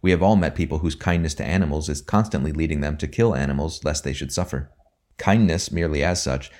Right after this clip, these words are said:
cares not whether its object becomes good or bad, provided only that it escapes suffering. As Scripture points out, it is bastards who are spoiled. The legitimate sons who are to carry on the family tradition are punished.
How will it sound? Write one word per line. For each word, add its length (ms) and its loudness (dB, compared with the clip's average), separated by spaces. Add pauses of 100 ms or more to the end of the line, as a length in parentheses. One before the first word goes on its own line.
(120)
cares 260 4
not 180 4
whether 240 2
its 140 -4
object 380 -4
becomes 360 -2
good 180 -2
or 60 -4
bad, 460 -2
provided 420 4
only 220 4
that 160 0
it 100 -6
escapes 400 -4
suffering. 400 -6 (840)
As 160 -2
Scripture 320 -2
points 300 -2
out, 240 -2 (220)
it 100 0
is 120 0
bastards 520 0
who 100 -2
are 100 -4
spoiled. 440 -6 (480)
The 80 0
legitimate 480 4
sons 360 -4
who 120 0
are 120 0
to 100 -8
carry 280 0
on 120 -2
the 60 -4
family 320 -4
tradition 500 -6
are 160 -8
punished. 500 -4